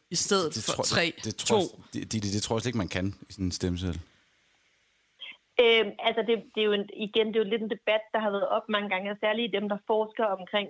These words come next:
Speaker 3: sådan noget med, med folkeafstemninger. Altså, kan man, kan man have flere afstemningsmuligheder? Kan man gøre det i flere runder? Altså, det var også en debat, vi så omkring Brexit. Øh, skal vi ligesom være sådan innovative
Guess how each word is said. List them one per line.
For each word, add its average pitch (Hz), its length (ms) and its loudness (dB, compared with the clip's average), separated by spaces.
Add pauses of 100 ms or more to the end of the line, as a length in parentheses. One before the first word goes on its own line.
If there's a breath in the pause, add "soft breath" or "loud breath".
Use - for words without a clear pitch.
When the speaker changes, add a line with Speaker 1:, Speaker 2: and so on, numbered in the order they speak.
Speaker 3:
sådan 208 160 -2
noget 185 220 -2
med, 185 100 -2 (160)
med 196 80 2 (100)
folkeafstemninger. 190 1000 0 (140)
Altså, 190 180 0 (120)
kan 190 160 2
man, 185 100 2 (500 loud breath)
kan 220 120 4
man 202 120 4
have 196 180 0
flere 226 200 4 (100)
afstemningsmuligheder? 208 1040 0 (120)
Kan 196 120 0
man 185 140 0
gøre 202 140 4
det 220 100 0
i 208 120 -8
flere 208 240 4 (120)
runder? 196 380 2
Altså, 180 160 -4
det 208 80 0
var 196 120 2
også 190 120 -4
en 202 120 0
debat, 196 260 0
vi 208 120 -2
så 214 60 2 (100)
omkring 190 240 -4 (100)
Brexit. 196 420 0 (120)
Øh, 190 140 4 (100)
skal 196 160 2
vi 214 100 4
ligesom 208 200 4 (120)
være 196 180 2
sådan 208 280 -2
innovative 240 640 2